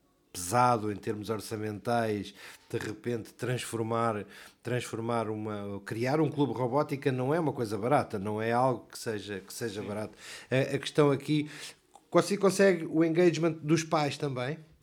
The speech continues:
Speaker 1: Eh, percebe que, eh, o, o, o interesse se espalha a partir da criança para o, para os pais? Os pais já fizeram perguntas, já quiseram, "Eu também quero aprender a programar"?
Speaker 2: É, os pais,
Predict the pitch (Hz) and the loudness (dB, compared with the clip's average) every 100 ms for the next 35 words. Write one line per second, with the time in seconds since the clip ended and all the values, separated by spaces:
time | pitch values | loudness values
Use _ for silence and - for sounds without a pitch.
0 | - - - 127 135 135 131 131 - 160 | -20 -20 -6 0 2 2 0 -2 0 6
1 | 160 143 135 - - 160 156 156 151 - | 6 6 0 -6 2 6 6 6 2 -8
2 | - - 135 139 135 135 131 131 123 117 | -12 -4 0 2 2 2 2 0 -2 -4
3 | 104 120 110 107 117 110 110 104 98 - | -4 -6 -6 -6 -6 -4 -4 -6 -10 -18
4 | - - 110 110 120 120 - 147 170 160 | -20 -16 -8 -2 -2 -2 6 10 10 10
5 | - - - - 151 156 139 131 123 127 | 2 -4 -4 2 6 6 6 4 2 0
6 | 127 135 143 139 139 135 143 147 139 127 | 0 2 4 4 2 4 4 4 2 -4
7 | 135 123 120 - 135 127 - 123 110 123 | -2 -4 -4 -6 -4 -2 -2 -4 -4 -4
8 | 123 - 151 139 135 143 147 147 131 139 | -6 -2 2 4 4 4 4 2 2 2
9 | 135 135 127 135 135 127 127 139 139 127 | 0 0 0 0 0 0 2 2 0 0
10 | 135 135 160 156 151 156 147 135 131 127 | 0 4 6 6 6 6 6 2 -2 -2
11 | 139 117 117 110 98 107 - - - - | -4 -6 -10 -12 -14 -18 -20 -20 -20 -6
12 | 143 123 117 113 - 131 - 139 147 147 | 0 6 6 4 0 -8 0 8 8 8
13 | 135 - | 2 -8